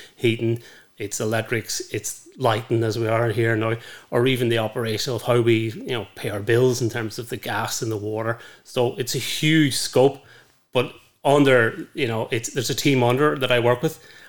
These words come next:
and they're an excellent team. If I name them all now, they'll be embarrassed, but I just want to acknowledge that team, both as an operational team, but also as the energy team, 'cause they are the energy team as well. And, uh, we have a lot of key, key members of that team.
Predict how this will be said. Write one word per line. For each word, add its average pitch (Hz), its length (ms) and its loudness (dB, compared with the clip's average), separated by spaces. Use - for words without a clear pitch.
and 113 300 0
they're 120 140 2
an 117 80 4
excellent 123 360 2
team. 127 260 0
If - 160 -8
I 123 40 0
name 123 200 4
them 113 140 0
all 117 140 4
now, 113 160 2
they'll 120 200 2
be 117 100 -4
embarrassed, 117 460 0
but 127 120 2
I 123 60 2
just 120 180 0
want 131 100 4
to 117 60 2
acknowledge 120 340 2
that 160 160 2
team, 147 220 4
both 143 360 4
as 123 120 0
an 131 60 6
operational 123 500 4
team, 117 180 0
but 117 120 2
also 127 280 2
as 107 80 -2
the 104 120 -2
energy 127 240 2
team, 120 220 0
'cause 120 160 -2
they 117 160 0
are 131 180 2
the 107 160 -4
energy 117 280 -2
team 117 280 -2
as 110 140 -8
well. 117 280 -2
And, 110 480 0
uh, 110 240 0
we 113 80 -2
have 117 100 0
a 117 40 -4
lot 123 120 0
of 127 60 0
key, 120 400 -2
key 151 220 2
members 139 360 2
of 151 60 0
that 147 120 2
team. 175 240 -4